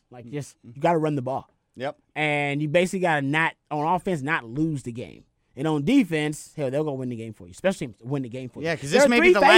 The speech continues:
Speaker 1: phases.
Speaker 2: game that you can, uh,
Speaker 1: Yeah.
Speaker 2: or have that luxury. Maybe you haven't,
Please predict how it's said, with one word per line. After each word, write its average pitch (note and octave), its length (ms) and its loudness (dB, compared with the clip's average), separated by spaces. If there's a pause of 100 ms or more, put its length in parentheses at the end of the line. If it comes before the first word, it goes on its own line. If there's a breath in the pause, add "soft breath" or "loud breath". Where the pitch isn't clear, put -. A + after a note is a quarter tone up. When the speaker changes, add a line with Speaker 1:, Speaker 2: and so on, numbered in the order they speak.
Speaker 1:
phases. G3 80 0
Speaker 2:
game G3+ 240 2
that F#3+ 120 0
you F3+ 140 -6
can, F#3+ 200 -6
uh, E3+ 60 0
Speaker 1:
Yeah. D4 140 2
Speaker 2:
or E3+ 160 2
have E3 200 -2
that D#3 160 0
luxury. E3 360 0
Maybe G#3+ 220 0
you G#3 160 0
haven't, F#3 380 -2